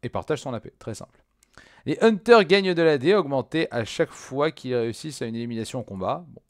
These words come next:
ça voilà, j'ai envie de dire... Euh... Facile à comprendre. Les Incantateurs, c'est le retour, attends, c'est.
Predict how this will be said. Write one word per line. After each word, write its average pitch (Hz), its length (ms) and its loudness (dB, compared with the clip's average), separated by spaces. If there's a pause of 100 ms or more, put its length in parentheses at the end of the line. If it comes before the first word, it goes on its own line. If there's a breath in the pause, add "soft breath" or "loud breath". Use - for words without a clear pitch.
(140)
ça - 340 -10
voilà, - 320 -8 (100)
j'ai 104 140 -14
envie 92 160 -8
de 90 40 -18
dire... 107 180 -6
Euh... 95 120 -8 (1800)
Facile 120 220 -8
à 123 40 -4
comprendre. 147 400 -6 (380 soft breath)
Les 113 200 0
Incantateurs, 165 800 6 (240)
c'est - 140 -8
le 131 60 4
retour, 139 300 4
attends, 101 240 0
c'est. 92 280 -12